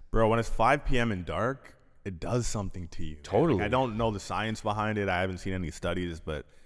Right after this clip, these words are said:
Speaker 1: it does something, man.
Speaker 2: Yeah.
Speaker 1: You just feel like you don't wanna leave the home. You feel a little depressed sometimes, you
Speaker 2: Yeah.
Speaker 1: know? And it's like,
Speaker 2: You gotta get thirty
Speaker 1: Yeah,
Speaker 2: minutes
Speaker 1: it's,
Speaker 2: on the bike every day.
Speaker 1: you
Speaker 2: That's
Speaker 1: know,
Speaker 2: the, that's the
Speaker 1: something,
Speaker 2: thing.
Speaker 1: man, it's rough,
Speaker 2: Stay
Speaker 1: but
Speaker 2: active.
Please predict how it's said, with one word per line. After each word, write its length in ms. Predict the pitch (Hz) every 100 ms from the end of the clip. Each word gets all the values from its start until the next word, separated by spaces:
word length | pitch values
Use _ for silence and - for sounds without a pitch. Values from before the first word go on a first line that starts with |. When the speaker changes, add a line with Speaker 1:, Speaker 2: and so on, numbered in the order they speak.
| - - _ _ - -
Speaker 1:
it 140 | -
does 260 | 73 90 80
something, 400 | 65 67 67 65
man. 160 | 67
Speaker 2:
Yeah. 140 | 85 82
Speaker 1:
You 40 | 78
just 120 | -
feel 340 | 92 95 92
like 320 | 87 80 73
you 80 | 82
don't 280 | 73 85 78
wanna 200 | 85 78
leave 260 | 78 80 76
the 100 | 76
home. 320 | 82 73 71
You 100 | 76
feel 180 | 85 82
a 60 |
little 160 | 80 76
depressed 420 | 73 - 71 -
sometimes, 500 | 67 69 - - 90
you 60 | 95
Speaker 2:
Yeah. 160 | 90
Speaker 1:
know? 120 | 95 101
And 120 | -
it's 160 | -
like, 240 | - 64 - - - - - - - - _ - - - _
Speaker 2:
You 60 | 90
gotta 140 | 87
get 180 | 90 87 -
thirty 220 | 101 98
Speaker 1:
Yeah, 60 |
Speaker 2:
minutes 200 | 95 95
Speaker 1:
it's, 60 | 95
Speaker 2:
on 100 | 92
the 60 | 87
bike 320 | 87 87 85
every 240 | 85 82
day. 260 | 80 80 73
Speaker 1:
you 100 | 73
Speaker 2:
That's 100 | 82
Speaker 1:
know, 180 | 135 95
Speaker 2:
the, 60 | 90
that's 100 | 92
the 60 | 95
Speaker 1:
something, 140 | 101 98
Speaker 2:
thing. 280 | 87 80 73
Speaker 1:
man, 320 | 127 127 92
it's 180 | 78 -
rough, 340 | 95 107 82
Speaker 2:
Stay 200 | - 92
Speaker 1:
but 60 | 78
Speaker 2:
active. 460 | 80 78 - 62